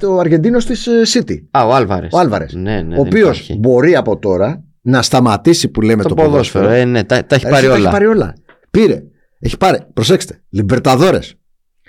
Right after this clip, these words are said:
Speaker 1: πρωτάθλημα στην Αργεντινή, Ρεκόπα Σουνταμερικάνα, Champions League, πρωτάθλημα στην Αγγλία, κύπελο στην Αγγλία
Speaker 2: Και Μουντιάλ, βέβαια,
Speaker 1: και
Speaker 2: έτσι.
Speaker 1: Μουντιάλ.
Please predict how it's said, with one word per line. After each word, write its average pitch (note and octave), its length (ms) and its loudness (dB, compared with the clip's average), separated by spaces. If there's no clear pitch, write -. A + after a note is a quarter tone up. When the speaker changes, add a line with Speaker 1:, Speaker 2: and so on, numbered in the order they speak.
Speaker 1:
πρωτάθλημα D#3 480 0
στην C#3+ 120 -2
Αργεντινή, A2+ 580 -2
Ρεκόπα D3+ 540 2
Σουνταμερικάνα, B2 880 0
Champions F3+ 480 4
League, B2+ 120 2
πρωτάθλημα F3+ 520 2
στην A3 180 2
Αγγλία, C3+ 560 2
κύπελο A#3 420 2
στην C#3 200 0
Αγγλία G2+ 540 -2
Speaker 2:
Και G3+ 140 -2
Μουντιάλ, B2 360 -2
βέβαια, E2 240 -10
Speaker 1:
και D4+ 100 0
Speaker 2:
έτσι. D#4 100 2
Speaker 1:
Μουντιάλ. D#4 500 4